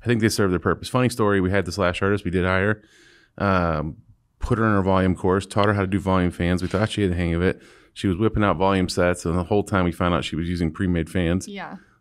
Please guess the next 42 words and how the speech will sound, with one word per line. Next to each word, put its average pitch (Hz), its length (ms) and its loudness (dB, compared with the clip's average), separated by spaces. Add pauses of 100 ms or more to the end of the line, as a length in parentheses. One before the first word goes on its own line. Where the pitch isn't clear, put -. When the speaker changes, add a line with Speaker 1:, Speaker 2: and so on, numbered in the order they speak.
Speaker 1:
They, 95 120 2
we 95 100 2
Speaker 2:
That's - 80 -4
Speaker 1:
found 98 180 4
her 95 100 2
Speaker 2:
insane. - 180 -6 (200)
Speaker 1:
box 104 360 -2
of 82 100 -4
them, 90 160 2
her 87 100 0
tray 98 280 0
of 87 300 -2
them, 110 300 -2 (240)
<laughs> - 260 -20
underneath 107 380 2
the 92 140 0
recliner 113 420 0
chair 87 240 0
one 92 180 4
day. 85 280 0 (240)
Speaker 2:
I 190 100 -14
was - 120 -12
Speaker 1:
And 107 100 0
Speaker 2:
like, - 40 -6
Speaker 1:
she, - 60 -6
Speaker 2:
"Oh 107 40 -6
Speaker 1:
we 107 60 2
were 104 60 2
Speaker 2:
my 98 40 0
Speaker 1:
just 101 140 2
doing 107 180 0
some 98 140 0
Speaker 2:
gosh." 95 80 -4
Speaker 1:
cleaning. 107 320 2
We're 95 100 2
like, 85 180 0
"What 104 180 -8
the 80 120 -6
hell 101 280 0
is 87 220 0
this?" 92 320 -2
Speaker 2:
Yeah. 196 280 -12